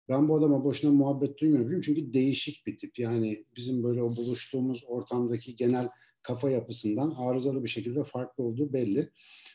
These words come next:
Sonra ben uzaktan uzaktan Ahmet abiyi tekrar tabii takip etmeye devam ettim. Derken zaman bizi bir ara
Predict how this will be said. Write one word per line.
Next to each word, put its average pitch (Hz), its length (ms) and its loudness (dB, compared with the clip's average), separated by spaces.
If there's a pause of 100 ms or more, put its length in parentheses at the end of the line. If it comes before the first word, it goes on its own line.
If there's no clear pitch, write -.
Sonra 180 460 6
ben 170 100 6
uzaktan 165 420 4
uzaktan 151 380 4
Ahmet 147 340 8
abiyi 135 260 2
tekrar 135 540 -4
tabii 123 160 -6
takip 127 340 -6
etmeye 123 340 -4
devam 127 320 0
ettim. 156 300 -4
Derken 151 360 2
zaman 143 380 6
bizi 135 240 -4
bir 139 80 2
ara 131 180 -6